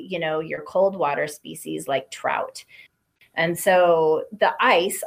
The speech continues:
also affects, and the formation of the ice also affects those, those fish differently. And, and some of the things that we can talk about are frazzle ice and anchor ice. And, you know, who knew that those things even existed, because we don't talk about them a lot.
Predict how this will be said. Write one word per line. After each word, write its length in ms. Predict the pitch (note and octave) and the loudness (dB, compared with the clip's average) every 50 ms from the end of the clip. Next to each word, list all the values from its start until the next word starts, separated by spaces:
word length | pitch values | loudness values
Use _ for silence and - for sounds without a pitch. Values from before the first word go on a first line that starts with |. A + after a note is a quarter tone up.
| - - | -6 0
also 380 | F3 F3+ F#3+ G#3+ - F#3+ F3 E3 | 0 2 2 2 2 2 2 2
affects, 540 | E3 E3 - - D3+ D#3 D#3+ - - - | 2 0 -2 -2 -2 -2 -2 -4 -8 -10
and 120 | - F3+ E3+ | -8 -6 -6
the 80 | D#3+ | -6
formation 540 | E3+ - E3+ E3 E3+ F3 G3 G#3 - - E3+ | -4 -4 -4 -2 -2 -2 -4 -4 -6 -6 -6
of 100 | D3+ D3+ | -6 -6
the 180 | D3 - - - | -6 -4 -4 -2
ice 280 | D3 D3 D#3 D#3 - - - | -2 -2 -4 -6 -8 -4 0
also 300 | E3 D#3+ D#3+ - F#3 E3 | 0 0 0 2 2 0
affects 440 | D#3 D3+ - - D3 D3 D3 - - | 0 0 -2 -2 -2 -2 -4 -6 -6
those, 440 | - C#3 C#3 C#3+ C#3 C3 C#3+ - - | -2 0 0 2 0 -2 -6 -8 -4
those 260 | - E3 E3 D#3 - | 0 0 0 0 -2
fish 280 | - - D3+ D3+ - - | -4 -6 -6 -6 -6 -6
differently. 600 | - D#3+ D#3 - F3+ E3 - - D3 D3 D3 D3+ D3 | -6 -6 -4 -2 -4 -4 -4 -4 -4 -4 -4 -4 -4
And, 180 | C#3+ D#3 D#3+ - - - - - _ - | -6 -8 -10 -14 -18 -20 -20 -14 _ -4
and 160 | E3 E3+ E3 | -4 -2 2
some 180 | - F#3+ F#3+ | 2 2 4
of 60 | F#3 F3 | 4 4
the 140 | F3+ E3+ | 4 4
things 280 | E3+ - F3+ F3 F3 F3 | 4 2 -2 -2 0 0
that 160 | F3+ D#3+ - | 2 2 2
we 100 | F3 F3+ | 0 -2
can 140 | F3+ F#3 F3 | -4 -6 -8
talk 300 | F3 - - D#3 D3+ - | -6 -2 -2 -2 0 0
about 420 | F3 E3+ D3+ D3 D3 D3 D#3+ D#3+ - - | -2 0 2 2 2 4 2 2 2 0
are 220 | D3+ D3+ D3+ D3 | -2 -2 -2 -2
frazzle 440 | - - E3+ E3+ G3 G#3+ A#3+ A3 G#3 | -2 -2 0 2 2 2 4 4 4
ice 320 | G3 G#3 A#3+ B3+ B3 - - | 4 4 4 2 0 -4 -8
and 200 | - E3+ E3+ - - | -6 -6 -6 -8 -8
anchor 360 | D#3+ E3 E3+ F3 - - - - | -10 -10 -10 -8 -8 -6 -6 -4
ice. 400 | - C3+ A#2 - - - - - - - | -4 -4 -4 -4 -6 -10 -14 -16 -14 -12
And, 200 | D#3+ D#3 D3 D3 B2 - - | -12 -10 -10 -10 -12 -12 -8
you 60 | F#3 | -4
know, 160 | E3+ D#3+ D#3+ D#3+ - | -4 -4 -4 -4 -6
who 180 | - A#3 A3+ A3 | -4 -2 0 2
knew 300 | A3 G#3+ G#3 G#3 G3+ F#3+ | 2 4 4 4 4 4
that 160 | F3 D#3+ - | 4 4 4
those 220 | - E3+ D#3+ D#3+ - | 4 4 2 2 0
things 300 | - F3+ F3 F3 E3+ - | -2 -4 -4 -4 -4 -4
even 260 | D3+ F3+ E3 D#3 D3+ | -4 -4 -4 -6 -8
existed, 680 | D3 C3 D3+ E3+ F3 F3+ F3+ F3 - C#3+ C#3+ D3 D3 - | -8 -10 -2 0 0 2 2 0 -2 -2 -2 -2 -2 -6
because 260 | - D#3 - F3+ D#3+ E3 | -12 -8 -6 -6 -6 -4
we 100 | E3 E3 | -4 -2
don't 200 | E3+ E3 D#3+ - | -2 -2 -4 -4
talk 300 | - - F3+ F#3 F#3 - | -4 0 0 0 0 0
about 300 | - - C#3 C#3 C3+ - | 0 0 0 0 0 -2
them 140 | C#3+ C#3+ C3 | -4 -4 -4
a 40 | |
lot. 400 | B2+ A2 - C#3+ D3+ - - - | -2 -2 -2 -2 -2 -4 -6 -10